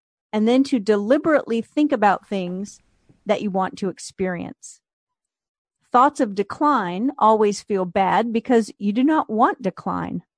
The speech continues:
So utilize your guidance and choose good feeling thoughts, and you will have no reason to worry about moving through time.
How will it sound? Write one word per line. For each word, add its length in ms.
So 300
utilize 680
your 80
guidance 720
and 160
choose 340
good 300
feeling 320
thoughts, 480
and 160
you 140
will 120
have 200
no 260
reason 420
to 100
worry 360
about 300
moving 420
through 280
time. 500